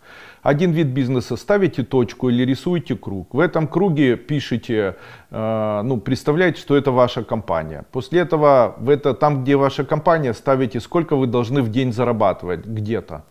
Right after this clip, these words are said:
Э, пишите там три тысячи долларов, десять тысяч долларов, сколько хотите. Ну, так, чтобы это было не мега много. И после чего на листочке пишите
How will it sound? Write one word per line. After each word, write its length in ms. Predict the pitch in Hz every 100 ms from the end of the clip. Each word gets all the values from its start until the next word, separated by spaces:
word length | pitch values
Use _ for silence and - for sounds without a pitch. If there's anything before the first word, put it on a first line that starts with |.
| - - - - -
Э, 320 | - 110 107 104
пишите 400 | 147 143 123 117
там 200 | 104 104
три 180 | 180 190
тысячи 300 | 170 - 139
долларов, 360 | 135 120 113
десять 280 | 117 160 -
тысяч 220 | 143 117
долларов, 340 | 110 110 101 98
сколько 340 | - 131 123
хотите. 500 | - 101 - - 95
Ну, 160 | - 185
так, 260 | 190 196 -
чтобы 340 | - 151 143
это 180 | 139 131
было 260 | 127 135
не 160 | 123 135
мега 320 | 143 135 117
много. 420 | 101 90 76 76 - _ - - - _ _ _ -
И 140 | 220
после 400 | 190 180 - 165
чего 800 | - 175 160 185 180 156 - - _ _
на 140 | 151 160
листочке 600 | 165 - 196 185 - 135
пишите 800 | - 165 - 127 135 117 107